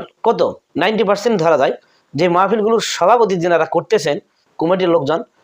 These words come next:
সেটা হয়তো সে কিছু দশ, পনেরো, পাঁচ হাজার বা বিশ হাজার টাকা দিচ্ছেন, এই টাকাটার লোভে ওই মাহফিল এমন একটা লোককে সভাপতি করা হচ্ছে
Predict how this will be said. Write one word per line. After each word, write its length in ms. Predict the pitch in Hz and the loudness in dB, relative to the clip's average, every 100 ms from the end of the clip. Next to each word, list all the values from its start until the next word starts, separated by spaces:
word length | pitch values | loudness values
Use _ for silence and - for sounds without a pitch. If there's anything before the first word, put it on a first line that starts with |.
| _ _ _ | _ _ _
সেটা 260 | - 208 196 | 0 2 4
হয়তো 360 | 208 208 196 - | 2 0 -2 -2
সে 220 | - 202 | -2 -2
কিছু 340 | 196 196 180 - _ - _ _ - | -2 -4 -4 -4 _ -20 _ _ -6
দশ, 520 | 139 196 196 - - - | 2 2 2 -4 -6 -4
পনেরো, 300 | 185 190 185 | 0 2 2
পাঁচ 320 | 180 175 175 | 2 0 0
হাজার 280 | 170 175 160 | 2 2 2
বা 100 | 156 | 0
বিশ 220 | 160 190 | 0 0
হাজার 160 | 175 170 | 0 2
টাকা 200 | 170 151 | 0 0
দিচ্ছেন, 360 | 208 - 185 - _ _ - | -2 -2 -4 -6 _ _ -2
এই 120 | 247 | -2
টাকাটার 420 | 247 220 269 277 | 0 2 2 2
লোভে 340 | 190 160 170 339 - _ _ _ | 2 2 2 0 -4 _ _ _
ওই 100 | 180 | 0
মাহফিল 320 | 175 196 202 | 2 2 2
এমন 300 | 233 180 240 | 0 0 2
একটা 180 | 240 214 | 0 2
লোককে 240 | 180 180 170 | 0 0 -2
সভাপতি 360 | - 156 185 | 0 0 0
করা 200 | 175 160 | 2 2
হচ্ছে 260 | 151 - 247 | 2 0 0